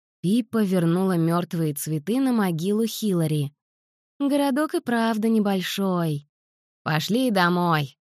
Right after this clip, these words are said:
Нам ещё обновление записывать, не считая других дел". Рави взял её за руку. "И, кстати, я не ослышался? Ты сказала "спасибо Стэнли Форбсу"? Обалдеть!"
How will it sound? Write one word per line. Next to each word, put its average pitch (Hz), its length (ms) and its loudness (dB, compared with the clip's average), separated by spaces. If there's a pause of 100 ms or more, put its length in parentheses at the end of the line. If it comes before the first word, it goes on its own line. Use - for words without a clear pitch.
Нам 165 320 2
ещё 165 200 0
обновление 170 680 0
записывать, 185 800 -4
не 220 200 2
считая 214 380 0
других 175 520 0
дел". 151 440 -2 (560)
Рави 214 400 0
взял 175 340 0
её 180 200 0
за 160 260 -2
руку. 147 400 -4 (440)
"И, 156 160 0
кстати, 165 800 -4 (340)
я 170 220 2
не 151 180 0
ослышался? 147 920 -2 (140)
Ты 156 140 0
сказала 151 760 0
"спасибо 151 880 0
Стэнли 143 580 -2
Форбсу"? 139 880 -4 (380)
Обалдеть!" 208 1200 2